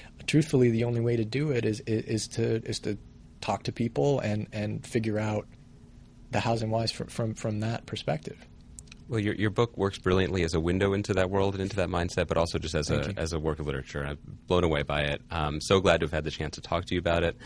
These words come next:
Speaker 2: Uh, we hold the book up. I don't have my copy
Speaker 1: Yes,
Speaker 2: of it, so
Speaker 1: yes,
Speaker 2: I know
Speaker 1: this
Speaker 2: this is... the
Speaker 1: is
Speaker 2: wrong copy.
Speaker 1: <laughs>
Speaker 2: And some people are listening to this, so the video part doesn't even
Speaker 1: I,
Speaker 2: matter
Speaker 1: I
Speaker 2: to
Speaker 1: can't
Speaker 2: them,
Speaker 1: see
Speaker 2: but
Speaker 1: the video on the screen, so I don't know if this is,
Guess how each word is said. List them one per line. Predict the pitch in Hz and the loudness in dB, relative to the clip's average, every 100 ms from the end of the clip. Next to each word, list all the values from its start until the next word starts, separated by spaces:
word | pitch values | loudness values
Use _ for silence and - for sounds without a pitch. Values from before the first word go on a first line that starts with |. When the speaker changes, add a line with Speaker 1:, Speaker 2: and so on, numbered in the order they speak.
| - - | -12 0
Speaker 2:
Uh, | 95 | 2
we | 110 107 | 4 6
hold | 127 | 6
the | 117 | 6
book | 113 135 | 4 4
up. | 131 | 4
I | 82 | 6
don't | 117 104 | 6 4
have | 104 | 2
my | 92 | 2
copy | 80 90 - | 4 2 6
Speaker 1:
Yes, | 180 - - | 4 6 4
Speaker 2:
of | 165 | 8
it, | |
so | |
Speaker 1:
yes, | 160 - - | 8 8 8
Speaker 2:
I | |
know | - 123 | 8 10
Speaker 1:
this | |
Speaker 2:
this | 120 104 | 10 10
is... | |
the | 110 | 10
Speaker 1:
is | 107 | 8
Speaker 2:
wrong | 107 107 | 8 6
copy. | 98 90 - 185 - 202 | 6 6 8 8 8 6
Speaker 1:
<laughs> | - 156 - | 6 0 4
Speaker 2:
And | - | 2
some | - - 151 | 2 4 6
people | 156 147 | 8 8
are | 131 | 8
listening | 127 110 | 8 6
to | 87 | 6
this, | 80 101 | 4 4
so | |
the | 92 | 4
video | 107 107 95 | 4 4 6
part | 92 | 6
doesn't | 90 92 | 6 6
even | 92 165 | 6 6
Speaker 1:
I, | |
Speaker 2:
matter | 160 151 | 6 6
Speaker 1:
I | 165 | 6
Speaker 2:
to | |
Speaker 1:
can't | - 202 | 8 6
Speaker 2:
them, | |
Speaker 1:
see | - - | 6 6
Speaker 2:
but | 202 | 8
Speaker 1:
the | 160 | 10
video | 131 120 120 | 8 8 6
on | |
the | 120 | 6
screen, | - 143 | 6 6
so | 120 135 | 8 8
I | |
don't | 135 127 | 8 8
know | 127 | 6
if | - | 6
this | - | 2
is, | 113 113 | 2 -2